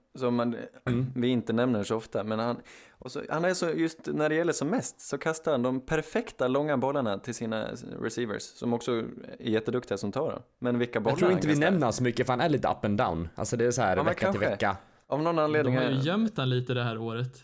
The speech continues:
Speaker 3: Han har inte, inte så att han varit dålig, det är bara att de inte har visat han och låtit han göra så mycket. Utan de har ju förlitat sig på springspelet.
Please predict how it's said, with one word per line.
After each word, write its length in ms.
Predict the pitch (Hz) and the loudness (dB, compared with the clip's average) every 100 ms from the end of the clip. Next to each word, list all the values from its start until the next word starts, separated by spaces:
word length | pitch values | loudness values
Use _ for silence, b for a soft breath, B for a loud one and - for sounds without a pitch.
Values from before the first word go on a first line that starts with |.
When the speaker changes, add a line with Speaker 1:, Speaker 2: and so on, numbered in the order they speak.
| - 123 | -14 -6
Speaker 3:
Han 200 | 135 147 | -4 -2
har 60 | |
inte, 400 | 160 127 143 131 131 B | -4 -2 -2 -2 -4 B
inte 140 | 143 131 | -6 -2
så 140 | 175 | 0
att 60 | 139 | 0
han 140 | 135 | 0
varit 200 | 113 110 | -2 -2
dålig, 400 | 143 123 123 156 | 0 0 0 0
det 60 | 127 | 0
är 60 | |
bara 120 | 151 | -2
att 60 | 127 | -2
de 100 | 127 | -2
inte 180 | 120 117 | -2 -2
har 80 | 110 107 | -4 -6
visat 480 | 113 131 110 175 180 | -4 -4 -2 -4 -2
han 160 | 123 | -2
och 60 | 110 | -2
låtit 260 | 113 120 117 | -4 -4 -4
han 120 | 117 | -2
göra 280 | 117 127 170 | -2 -2 -4
så 140 | - | -6
mycket. 260 | 107 - 110 127 | -8 -8 -14 -12
Utan 240 | 117 113 110 | -6 -4 -2
de 100 | 123 | -2
har 80 | |
ju 180 | 123 120 | -2 -4
förlitat 400 | 123 135 180 123 | -2 -2 -2 -4
sig 120 | 120 113 | -4 -6
på 100 | 127 | -8
springspelet. 720 | - 131 117 - 160 107 | -4 -4 -4 -4 -2 -2